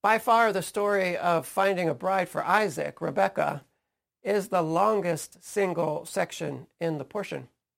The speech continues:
With the death of Sarah, um, and the story about Rebekah, we can say that Chayei Sarah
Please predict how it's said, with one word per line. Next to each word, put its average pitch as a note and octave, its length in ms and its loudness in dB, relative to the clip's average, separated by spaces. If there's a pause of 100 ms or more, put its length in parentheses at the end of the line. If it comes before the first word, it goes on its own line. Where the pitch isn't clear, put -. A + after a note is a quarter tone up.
(1040)
With A#3 260 0
the G#3 80 2
death C4 320 2
of A3+ 120 -4
Sarah, E3+ 520 2 (840)
um, D3+ 320 -10
and F3 160 -4
the E3+ 80 -2
story F#3+ 380 0
about E3+ 200 0
Rebekah, E3+ 460 -2 (180)
we G3+ 160 2
can A3 200 -2
say F#3+ 260 0
that E3 220 0
Chayei G3 340 2
Sarah E3 580 2